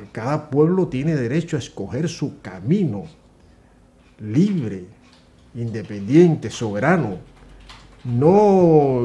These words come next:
basta ya de ese, hay pueblos que dicen, "Basta ya de estar bajo la tutela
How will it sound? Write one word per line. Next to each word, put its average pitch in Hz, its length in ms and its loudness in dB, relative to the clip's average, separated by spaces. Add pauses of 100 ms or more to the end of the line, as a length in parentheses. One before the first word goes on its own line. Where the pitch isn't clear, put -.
basta 151 500 0
ya 165 260 2
de 120 160 2
ese, 120 280 -2
hay 117 140 -4 (120)
pueblos 170 240 2
que 160 40 2
dicen, 120 160 -2
"Basta 160 340 0
ya 147 140 0
de 196 80 2
estar 160 280 -2
bajo 139 220 -2
la 107 180 -6
tutela 135 600 -2